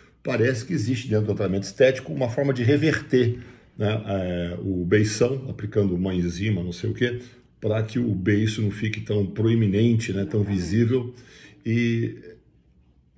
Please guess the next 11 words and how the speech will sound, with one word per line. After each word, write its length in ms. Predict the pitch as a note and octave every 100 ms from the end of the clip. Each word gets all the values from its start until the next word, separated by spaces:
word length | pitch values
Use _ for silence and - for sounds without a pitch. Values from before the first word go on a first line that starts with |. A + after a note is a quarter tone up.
| _ _
eu 120 | - A#2
realmente 360 | B2 A2 -
me 80 | C#3
assustei 300 | B2 - C#3
algumas 300 | C3 C#3 A#2+
vezes, 260 | F#2 F2+ -
Franciele, 380 | - E2+ - E2+
de 60 |
ver 120 | F2
na 60 | G#2
rua 380 | E2+ G#2 A#2